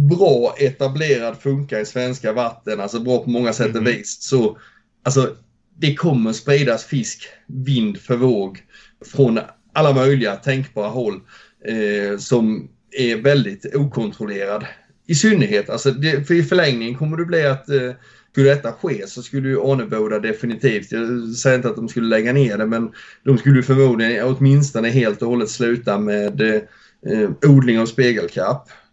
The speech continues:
Speaker 1: Det finns ju
Speaker 2: Ja.
Speaker 1: ingen mening, det finns ju ingen mening med att göra det om den, om det inte finns någonstans att sälja den.
Speaker 2: Nej,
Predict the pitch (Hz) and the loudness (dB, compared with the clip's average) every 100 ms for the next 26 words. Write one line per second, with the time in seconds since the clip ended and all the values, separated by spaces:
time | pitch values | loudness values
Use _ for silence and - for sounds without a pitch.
0 | _ 139 131 120 131 139 123 131 139 127 | _ 0 2 2 4 4 2 0 0 0
1 | 117 127 135 123 139 135 135 139 131 113 | 0 -2 0 0 2 2 2 0 0 -2
2 | 117 117 120 123 110 110 110 113 113 _ | -2 -2 -2 -2 -4 -4 -6 -6 -8 _
3 | _ _ _ _ 139 127 127 - 110 104 | _ _ _ _ 4 6 6 2 -2 -2
4 | 101 107 107 - 113 110 - - - _ | -2 -2 -2 0 2 2 -2 -8 -12 _
5 | _ _ _ 98 92 76 | _ _ _ -2 -2 -2